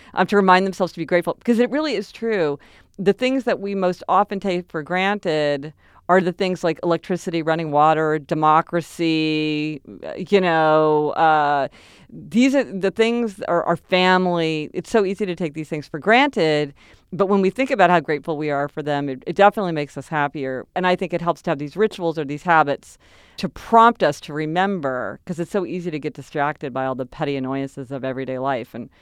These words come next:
and forget, "This is a fun job and I enjoy it," or whatever it might be. So let us know, uh, Facebook, Twitter, email, or you can look online. There'll be a, a, a s-, a picture of Elizabeth's sign, um, along with everything else you need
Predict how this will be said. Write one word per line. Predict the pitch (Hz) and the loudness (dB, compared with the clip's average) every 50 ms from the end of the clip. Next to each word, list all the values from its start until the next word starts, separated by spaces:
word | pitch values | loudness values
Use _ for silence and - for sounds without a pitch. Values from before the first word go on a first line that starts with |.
| _ _ _ _ | _ _ _ _
and | - 143 - | -14 -10 -8
forget, | - 175 165 202 202 190 170 - _ _ _ _ _ | -6 -4 2 4 6 6 4 2 _ _ _ _ _
"This | - 320 330 - | -10 -8 -6 -6
is | 349 - 339 | -6 -6 -6
a | 320 | -8
fun | - - 339 359 370 370 339 | -6 -6 -8 -8 -8 -10 -12
job | - - 151 131 127 113 - - - | -10 -8 -8 -6 -6 -8 -10 -14 -14
and | - - | -12 -10
I | 185 233 262 | -8 -6 -6
enjoy | 277 277 247 - 277 277 294 269 | -6 -8 -8 -8 -10 -8 -8 -8
it," | 185 - 113 110 - - - - - | -8 -10 -10 -14 -18 -20 -20 -12 -8
or | 160 185 190 | -6 -4 0
whatever | 190 214 196 185 202 175 156 151 | 4 6 6 6 6 4 2 0
it | 139 123 | -2 -4
might | 151 156 143 147 - | -4 -4 -6 -4 -4
be. | 156 139 113 - | -4 -6 -6 -4
So | - - 202 | 0 2 4
let | 208 233 254 | 6 6 6
us | 269 269 - - | 6 4 4 4
know, | 247 233 226 208 208 202 202 196 - - - - - - - - - | 4 6 8 8 8 6 4 2 -2 -10 -20 -20 -20 -20 -18 -4 2
uh, | - 165 165 160 151 143 135 - | 6 6 8 8 6 4 2 2
Facebook, | - 226 240 262 247 - - 254 233 220 | 2 2 2 2 2 0 0 -2 -2 -2
Twitter, | - - 202 220 220 226 220 220 220 214 208 202 - - | -2 0 0 2 4 4 4 4 4 2 2 0 -4 -6
email, | 190 220 233 233 233 226 220 220 214 220 214 - _ _ _ _ _ _ _ - | -4 -2 0 2 4 4 4 4 2 0 -2 -8 _ _ _ _ _ _ _ 2
or | 220 226 247 | 6 6 6
you | 254 247 240 | 6 4 2
can | - 220 208 | -2 -2 0
look | 208 202 - | -2 -2 -2
online. | 117 151 190 185 180 180 175 175 180 170 | -2 -2 0 2 2 2 2 2 2 2
There'll | 175 165 175 | 0 0 2
be | 185 185 175 160 | 0 0 0 0
a, | 151 - _ - | -2 -2 _ -2
a, | 180 170 - - | -2 0 0 -2
a | - 196 | -2 -2
s-, | 185 - - - | -2 -2 -4 -10
a | - | -4
picture | - 330 359 330 - 269 233 | -2 -2 -2 0 0 0 2
of | 202 | 2
Elizabeth's | 180 180 190 170 175 170 175 - | 2 0 -2 -2 -4 -4 -6 -6
sign, | - - - - - 185 180 170 156 147 143 143 151 185 | -8 -18 -4 0 2 4 4 4 2 0 -2 -4 -6 -6
um, | - - 165 156 151 147 147 143 - | -4 -4 -2 -2 -2 -2 -4 -6 -4
along | - 156 156 151 151 156 156 | -4 -2 0 0 0 -2 -2
with | 151 151 - - | -4 -6 -6 -6
everything | - 156 170 165 165 160 | -6 -4 -4 -4 -4 -2
else | 151 156 - - 165 | -2 -4 -4 -4 -6
you | 151 | -4
need | 147 147 143 143 135 127 | -4 -2 -2 -4 -4 -8